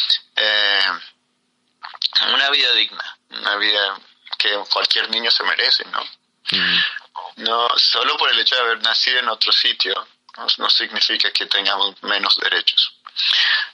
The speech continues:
Speaker 1: Entonces, eh, cuando empieza, empieza a, a molestar un poco esto, empieza a molestar ver que la única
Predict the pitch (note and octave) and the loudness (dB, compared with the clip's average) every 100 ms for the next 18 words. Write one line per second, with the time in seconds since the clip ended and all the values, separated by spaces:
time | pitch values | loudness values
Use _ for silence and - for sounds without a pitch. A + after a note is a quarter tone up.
0 | _ - G2+ G#2+ B2 B2+ C3+ - - - | _ -4 -2 0 0 2 2 0 -2 -12
1 | - - - - _ - - _ - - | -14 -8 -6 -8 _ -16 -16 _ -4 0
2 | B2 A#2 A#2 A2+ A2+ G#2+ _ _ - - | 0 2 2 2 0 -4 _ _ -4 0
3 | C3 C3+ A#2+ C3+ C3 D3 - - A3 F#3+ | 0 0 0 0 0 0 2 2 0 -2
4 | C#3+ D3+ D#3 F3+ F3+ - C#3+ B2+ B2 A#2 | -2 0 0 2 0 0 0 0 0 0
5 | A2+ A#2+ A#2 A2+ G#2 - B2+ A#2+ - A#2 | 0 -2 0 2 2 2 -2 -2 -8 -10
6 | G#2+ A2 - A2+ - A2+ - _ - - | -6 -4 -2 0 0 -2 -8 _ -6 0
7 | - - - - - A#2 C3+ C#3 - A2 | 2 2 -2 -4 -2 0 2 2 2 2
8 | A#2+ A#2+ C3+ B2+ A2+ G#2+ A#2 C3+ | 0 0 0 0 0 -2 -2 0